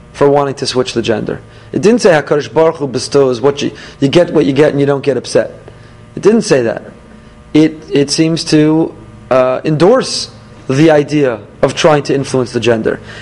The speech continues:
And if you think that's the only way of trying to influence the gender, look at source number three. Tana Rabbanan says the Gemara, Nida Daf Chaf Hey. Barishona hayu omrim, Isha mizras tchila yoledes zachar. Isha mazriya tchila yoledes nekeva.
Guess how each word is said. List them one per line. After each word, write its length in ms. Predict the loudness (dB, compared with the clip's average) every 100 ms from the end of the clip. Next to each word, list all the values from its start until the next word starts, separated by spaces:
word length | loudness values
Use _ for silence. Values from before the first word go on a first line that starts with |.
| -4
And 120 | 0
if 80 | 2
you 100 | 2
think 200 | 2 2
that's 240 | 2 0
the 140 | 0 0
only 180 | 2
way 180 | 0 0
of 220 | -2 -6
trying 260 | -4 -2 -2
to 120 | -4
influence 680 | -2 -4 0 0 0 -4 -12 -18 -12
the 80 | -2
gender, 560 | 2 2 4 2 2 -2 -18 0
look 200 | 0 2
at 80 | 0
source 320 | 2 0 2
number 220 | 0 2
three. 300 | 0 -2 -4 -6 -20 -20 -20 -20 -20 -20 -20 -20 -20 -16 0
Tana 220 | 2 4
Rabbanan 280 | 4 4 2
says 200 | -2 -2
the 80 |
Gemara, 200 | -2 -2
Nida 200 | -2 -2
Daf 220 | 0 0 0
Chaf 180 | -2
Hey. 240 | -2 -4 -6 -20 -20 -20 0
Barishona 520 | 2 4 2 0 0
hayu 240 | 0 0
omrim, 760 | 0 0 -2 -2 -2 -4 -6 -10 -20 -2
Isha 300 | 2 2 2
mizras 500 | 2 0 0 -2 -2
tchila 640 | -4 -2 2 4 4 4 2
yoledes 400 | 0 0 0 -2
zachar. 420 | 0 0 -2 -14 -4
Isha 280 | -2 -2
mazriya 360 | -2 -2 0 -4
tchila 300 | 0 2 4
yoledes 400 | 4 2 -2 -4
nekeva. 500 | -4 0 0 0 -4